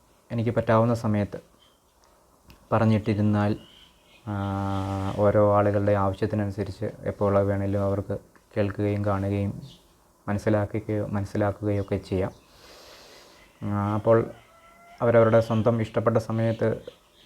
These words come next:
ആ, ഇപ്പം നമ്മുടെ സ്വന്തം ഇഷ്ടപ്പെട്ട, നമ്മൾ ഇഷ്ടപ്പെടുന്ന ഒരു സമയത്ത് നമ്മൾക്ക് ഒരു കാര്യം കാണുമ്പോൾ അതിനെ കൂടുതലായിട്ട് ഇഷ്ടമാവുകയും അതിനെക്കുറിച്ച് കൂടുതൽ നമ്മുടേതായ വിധത്തിൽ നമ്മൾ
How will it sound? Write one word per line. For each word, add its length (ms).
ആ, 160
ഇപ്പം 200
നമ്മുടെ 240
സ്വന്തം 260
ഇഷ്ടപ്പെട്ട, 340
നമ്മൾ 160
ഇഷ്ടപ്പെടുന്ന 440
ഒരു 140
സമയത്ത് 380
നമ്മൾക്ക് 340
ഒരു 200
കാര്യം 300
കാണുമ്പോൾ 440
അതിനെ 180
കൂടുതലായിട്ട് 540
ഇഷ്ടമാവുകയും 580
അതിനെക്കുറിച്ച് 480
കൂടുതൽ 300
നമ്മുടേതായ 520
വിധത്തിൽ 320
നമ്മൾ 160